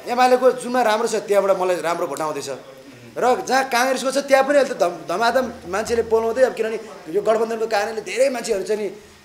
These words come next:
काङ्ग्रेसमा विचलन आएकोमा ती विचलित भएका मान्छेहरूले,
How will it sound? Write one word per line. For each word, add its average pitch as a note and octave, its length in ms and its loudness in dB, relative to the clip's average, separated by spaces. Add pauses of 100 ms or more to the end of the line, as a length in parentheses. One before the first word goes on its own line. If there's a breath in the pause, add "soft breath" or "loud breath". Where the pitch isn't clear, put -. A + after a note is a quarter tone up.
(140)
काङ्ग्रेसमा G#3 360 0
विचलन G3+ 360 0
आएकोमा F3+ 440 -2
ती - 400 -12
विचलित A#3 400 -2
भएका D#3 260 -2
मान्छेहरूले, G3 500 -2